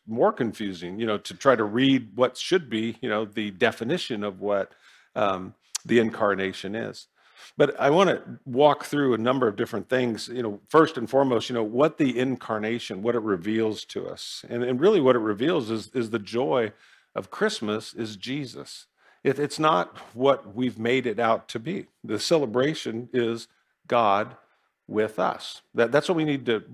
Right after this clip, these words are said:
recapture, you know, as the church, as a community in the world today. That's what Matthew one twenty-three reminds us, right? God is with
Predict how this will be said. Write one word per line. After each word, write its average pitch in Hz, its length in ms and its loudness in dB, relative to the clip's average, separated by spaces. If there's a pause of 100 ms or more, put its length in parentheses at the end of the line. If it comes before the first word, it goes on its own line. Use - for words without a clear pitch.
(140)
recapture, 127 1000 0
you 117 80 -6
know, 107 100 -2
as 101 120 -6
the 101 100 -8
church, 160 460 -2
as 101 160 -4
a 98 40 -8
community 123 640 -4 (320)
in 117 100 -4
the 113 80 -4
world 120 360 2
today. 113 240 0
That's 113 220 -2
what 98 100 -8
Matthew 110 540 -2
one 117 220 -4
twenty-three 110 600 -6 (340)
reminds 113 480 0
us, - 140 -12
right? 107 360 -2
God 135 460 2 (380)
is 117 580 -2 (200)
with 107 560 -6